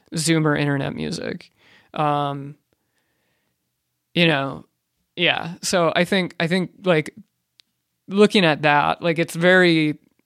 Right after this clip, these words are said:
it feels very targeted, right? Even if it's not, uh, even if it is, like, pretty indie. Um, and then, like, the third thing I wanted to mention was, uh, um,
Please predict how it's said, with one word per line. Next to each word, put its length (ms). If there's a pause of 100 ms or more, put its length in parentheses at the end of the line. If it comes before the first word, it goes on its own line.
it 120
feels 200
very 160
targeted, 680 (140)
right? 300
Even 220
if 160
it's 220
not, 400 (500)
uh, 480 (300)
even 180
if 140
it 120
is, 380
like, 320 (160)
pretty 300
indie. 480 (500)
Um, 640
and 160
then, 200
like, 160
the 100
third 220
thing 160
I 60
wanted 260
to 60
mention 300
was, 200
uh, 180
um, 340